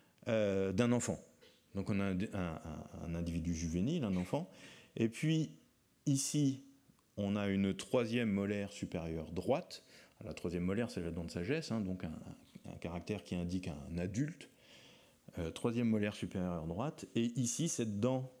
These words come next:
qu'on a découverte en deux mille quinze est également une troisième molaire supérieure droite.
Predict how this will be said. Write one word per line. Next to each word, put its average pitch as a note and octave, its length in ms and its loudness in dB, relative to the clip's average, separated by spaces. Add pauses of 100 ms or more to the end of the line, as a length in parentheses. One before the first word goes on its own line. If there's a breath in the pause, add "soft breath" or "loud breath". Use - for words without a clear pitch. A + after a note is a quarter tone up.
(600)
qu'on A2 160 2
a G#2 80 2
découverte G#2 500 2
en G2+ 60 0
deux F#2+ 120 0
mille F#2 200 2
quinze C3 380 -2 (400 loud breath)
est - 180 0
également C#3 480 6
une A2+ 160 6
troisième A#2 460 2
molaire A2+ 340 4
supérieure G2+ 560 0
droite. F2+ 380 -2